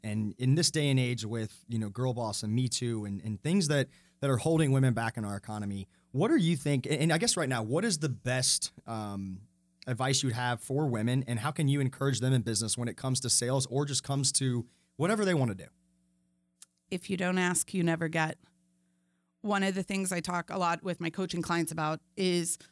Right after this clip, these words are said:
Speaker 2: their uncomfortableness oftentimes around asking for what they want. Uh, I, I'll share an anecdote from my own life. Uh, it took probably eight years into my relationship with my husband for me to make a meal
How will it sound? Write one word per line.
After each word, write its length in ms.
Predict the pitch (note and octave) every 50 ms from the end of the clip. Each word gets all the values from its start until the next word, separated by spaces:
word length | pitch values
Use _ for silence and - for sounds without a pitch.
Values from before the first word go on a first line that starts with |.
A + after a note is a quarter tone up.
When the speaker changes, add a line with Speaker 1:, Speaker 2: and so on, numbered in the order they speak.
| _ _ -
Speaker 2:
their 260 | G3+ G3+ F#3 F#3 F3 -
uncomfortableness 1000 | F#3+ F#3+ F3+ - A3+ G3+ - G#3 F3+ F3 E3+ D#3+ D#3+ D#3 D#3 - - - - - _ _ _ -
oftentimes 480 | F#3+ F#3 - F#3+ F3 D#3+ F#3 F3+ E3
around 260 | F#3+ F#3 F3 F3 E3 E3
asking 340 | - D#3+ D#3+ - - F#3 E3+
for 120 | D#3 - E3+
what 180 | D#3 D3 -
they 100 | - E3+
want. 300 | E3 F3+ F3+ - - - - _ _ _ _ _ _ _ _ _ _ _ -
Uh, 320 | F3+ F3 F3 F3 F3 E3 - -
I, 340 | E3+ E3 D#3 D#3+ E3+ D#3+ D#3+ - - E3 E3 -
I'll 300 | - F3 F3 E3+ F3 E3 - _ _ -
share 220 | - - - G3 G3
an 80 | F#3+
anecdote 340 | F#3+ F#3+ F#3 G3+ F#3 G3 F#3
from 120 | - G3 F#3
my 140 | F3 F3+ F#3+
own 140 | G3 G3 F#3
life. 260 | D#3 D#3 D#3 D#3 - _ _ _ _ _ _ _ _ _
Uh, 140 | - G3 F#3+ F#3
it 80 | F#3
took 240 | - A3+ G#3+ - - - - - -
probably 340 | - A#3+ A#3 A#3 A#3+ A#3 - -
eight 220 | G#3 A#3 B3+ G#3
years 280 | A3 C4+ C4+ B3 A3+ G#3
into 120 | A3+ A3+
my 100 | G#3+ G#3
relationship 520 | G3+ G3+ G3+ G3+ G3+ G3 - G#3 G3 A3 F#3+
with 120 | G3 F#3
my 140 | G3+ G3 F#3
husband 460 | G3 G3 F#3+ - - F3 D#3+ D#3 D#3 - _ - - _ _ _
for 340 | - - - A3 G#3+ G3 F#3+ F3+
me 200 | G3 G#3 G#3+ A3
to 80 | A3
make 240 | A3+ G#3+ G3+ G3 -
a 40 | G3
meal 500 | F#3+ G3 F3+ F3 F3+ F#3 G3+ A3 A3+